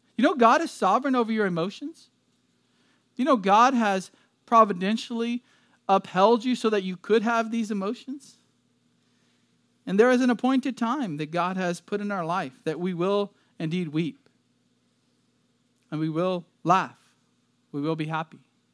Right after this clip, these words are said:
And God has already planned it. He's already determined it. He's also, uh, determined public expressions of emotion, a time to mourn, a time to go to funerals, and a time to dance, a time to celebrate.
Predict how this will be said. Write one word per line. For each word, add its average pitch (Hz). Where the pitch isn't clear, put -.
And 165
God 165
has 175
already 175
planned 170
it. 165
He's 156
already 156
determined 165
it. -
He's 165
also, 180
uh, 170
determined 202
public 240
expressions 190
of 170
emotion, 156
a 147
time 208
to 226
mourn, 196
a 160
time 196
to 214
go 214
to 214
funerals, 233
and 151
a 151
time 190
to 190
dance, 175
a -
time 165
to 170
celebrate. 151